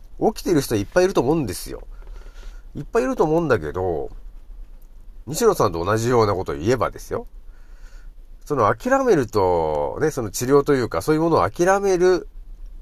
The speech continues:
という、その、えー、条件のすべてを、あなたはやったんですか？というふうに、まだ私もまあ、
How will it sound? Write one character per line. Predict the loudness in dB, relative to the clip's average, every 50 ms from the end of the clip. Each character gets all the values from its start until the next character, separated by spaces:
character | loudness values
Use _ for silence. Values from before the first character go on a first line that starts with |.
| -2 2
と | 2 4
い | 4 4 4 4
う、 | 4 4
そ | 4 2
の、 | 4 4 4 4 4 4 2 0 -4 -10 -16 -18 -18 -18 -18 -18 -18 -10 -2
え | 2 4 4 4
ー、 | 4
条 | 4 6 6 6 4
件 | 2 0 0 0
の | 0 -2
す | -2 -2 -4 0
べ | 2 2 2
て | 4 2 0 0
を、 | 0 0 0 0 -2 -4 -6 -10 -16 -18 -18 -16 -18 -16 -6 -2
あ | 0
な | 2 4
た | 4
は | 4 4
や | 2 0 -2
っ | 0
た | 2 2 2
ん | 4
で | 2 0
す | 0 0
か？ | -2 -2 -2 -2 -10 -20 -20 -20 -18 -18 -18 -18 -18 -18 -20 -20 -20 -18 -18 -18 -18 -2
と | 4 6 6
い | 8
う | 8
ふ | 6 4
う | 2 2
に、 | 0 -2 -4 -4 -4
ま | -4 -4 -2
だ | -2 0
私 | -2 0 -2 -2 0 0 0
も | 0 2
ま | 4 4 4 4 2 0
あ、 | -2